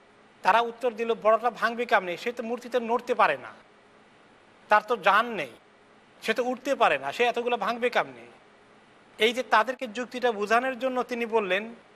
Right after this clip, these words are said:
"বাল ফাআলাহুম কাবিরহুম হাদা।" বাল বলতে বরং হইতে পারে এই বড়টাই হয়তো করেছে। কথাটা তিনি এইরকম বলেছেন, তিনি উদ্দেশ্য ছিল তাদেরকে এই কথা বোঝানো, "বড়টাকে জিজ্ঞেস করো, সে ভাঙলো।"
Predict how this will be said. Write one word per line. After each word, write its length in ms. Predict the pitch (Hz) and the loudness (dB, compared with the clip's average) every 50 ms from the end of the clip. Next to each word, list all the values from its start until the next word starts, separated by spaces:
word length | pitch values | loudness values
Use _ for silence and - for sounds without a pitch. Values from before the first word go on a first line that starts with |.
| _ _ - - | _ _ 0 4
"বাল 180 | 247 254 247 | 4 4 4
ফাআলাহুম 520 | - - 247 240 240 233 233 220 208 226 220 | 4 2 4 4 4 4 2 2 0 -2 -4
কাবিরহুম 520 | - 233 233 220 240 240 220 208 233 220 | 0 0 0 0 -2 -6 -6 -6 -6 -4
হাদা।" 380 | 202 233 240 220 226 220 214 - _ _ _ _ _ _ _ - _ _ _ _ _ _ _ _ _ _ _ _ _ - | -2 -2 -2 -2 -4 -10 -12 -14 _ _ _ _ _ _ _ -20 _ _ _ _ _ _ _ _ _ _ _ _ _ 0
বাল 220 | 175 226 254 247 | 2 2 2 2
বলতে 220 | 220 226 226 - 233 | 0 -4 -6 -4 0
বরং 340 | 208 233 226 214 196 208 220 - - - _ _ _ - 247 | 4 4 6 6 4 2 0 -8 -20 -20 _ _ _ 0 0
হইতে 180 | 269 262 277 | 0 0 2
পারে 300 | 226 240 202 185 202 240 - _ _ _ _ _ _ _ _ _ _ - | 2 2 2 2 0 -10 -12 _ _ _ _ _ _ _ _ _ _ -12
এই 60 | 240 | -6
বড়টাই 380 | 220 208 254 262 262 247 269 240 | 0 4 6 6 6 4 2 0
হয়তো 180 | 214 233 240 233 | 0 0 0 -2
করেছে। 440 | 226 233 214 208 - - - 214 - - _ _ _ _ _ _ _ _ _ _ _ _ | -2 -2 -2 -2 -4 -8 -14 -16 -18 -20 _ _ _ _ _ _ _ _ _ _ _ _
কথাটা 340 | - 196 196 220 220 214 226 | -2 0 0 0 0 -4 -4
তিনি 140 | 202 220 233 | -10 -10 -12
এইরকম 460 | - - 208 240 247 269 - - 208 | -6 -4 -2 -2 -2 -4 -8 -10 -12
বলেছেন, 400 | 180 160 160 160 156 - 214 233 226 - | -10 -8 -8 -8 -8 -10 -14 -14 -14 -12
তিনি 340 | 202 185 190 185 175 190 214 - - - _ _ _ _ _ _ - | -10 -8 -8 -6 -8 -8 -12 -16 -20 -20 _ _ _ _ _ _ -10
উদ্দেশ্য 440 | 208 214 208 294 277 - - 269 | -8 -4 -2 -2 0 0 0 -2
ছিল 260 | 254 - - 226 220 202 | -2 -2 -4 -4 -4 0
তাদেরকে 460 | - 196 170 170 220 247 240 - 220 | 2 2 2 2 2 -2 -6 -6 -6
এই 100 | 196 190 196 | -6 -6 -4
কথা 220 | 185 170 190 196 | -6 -6 -6 -6
বোঝানো, 320 | 165 160 165 196 190 190 170 165 | -8 -6 -4 -2 -2 -2 0 0
"বড়টাকে 380 | 170 170 170 185 196 190 226 | 2 2 2 2 -2 -4 -6
জিজ্ঞেস 320 | 208 214 208 190 226 - - | -8 -8 -8 -6 -6 -6 -4
করো, 220 | - 262 254 240 | -4 -2 -2 -2
সে 160 | - - 214 | -2 -4 -6
ভাঙলো।" 380 | 170 170 175 180 165 165 160 | -4 -4 -4 -2 -2 -4 -4